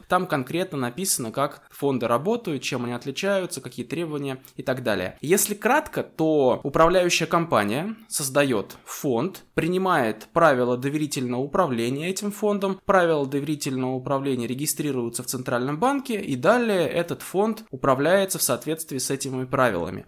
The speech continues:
В правилах управления написано, во что инвестирует этот фонд, как инвестирует, какая комиссия за управление и так далее.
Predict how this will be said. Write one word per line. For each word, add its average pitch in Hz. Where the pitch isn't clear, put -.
В -
правилах 165
управления 156
написано, 139
во 135
что 147
инвестирует 147
этот 175
фонд, 175
как 175
инвестирует, 180
какая 127
комиссия 127
за 120
управление 156
и -
так 139
далее. 98